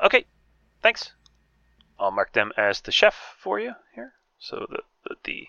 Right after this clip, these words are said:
viewers at home can play along. Chef with a one.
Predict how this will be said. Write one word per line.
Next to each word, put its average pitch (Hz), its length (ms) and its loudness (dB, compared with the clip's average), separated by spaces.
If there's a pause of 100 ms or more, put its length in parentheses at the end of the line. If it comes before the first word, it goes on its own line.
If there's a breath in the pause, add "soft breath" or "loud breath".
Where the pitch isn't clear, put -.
(120)
viewers 117 360 2
at 123 80 0
home 120 320 2
can - 240 -6 (680 soft breath)
play 101 140 2
along. 110 320 2
Chef - 240 0
with 98 80 -6
a 95 40 0
one. 107 180 0